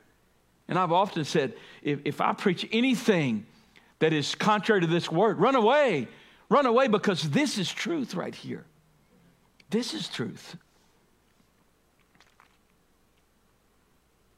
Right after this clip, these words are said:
A child may have many guardians, but they only have one father. Many, many guardians.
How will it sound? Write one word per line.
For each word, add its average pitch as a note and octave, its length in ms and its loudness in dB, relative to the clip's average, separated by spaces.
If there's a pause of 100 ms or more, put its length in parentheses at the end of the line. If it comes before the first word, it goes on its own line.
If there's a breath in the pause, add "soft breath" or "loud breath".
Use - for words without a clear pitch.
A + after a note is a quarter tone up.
(440 loud breath)
A - 60 -10
child F3+ 380 2
may E3+ 100 2
have D#3+ 260 2
many D#3+ 320 2
guardians, C3+ 920 -4 (460)
but A2+ 100 -8
they A2 140 -6
only A2 180 -6
have G2 120 -8
one G#2 180 -6
father. - 320 -16 (3000)
Many, F#3+ 320 -2
many A3+ 240 -2
guardians. A2+ 720 -10